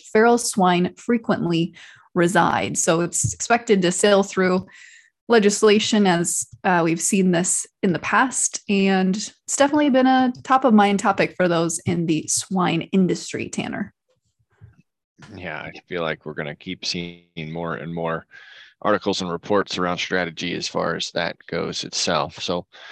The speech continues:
Speaker 2: Delaney, it doesn't look like we're opening up today.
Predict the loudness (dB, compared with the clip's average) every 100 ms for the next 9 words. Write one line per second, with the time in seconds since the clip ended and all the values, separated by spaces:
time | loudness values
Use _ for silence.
0 | -20 -20 _ _ 0 2 2 0 0 -4
1 | 0 0 2 0 -2 -4 -4 -4 -2 -2
2 | -4 -8 -12 -6 -6 -6 -8 -8 -10 -4
3 | -4 -4 -10 -20 -18 -12 -4 -2 -2 -4
4 | -6 -10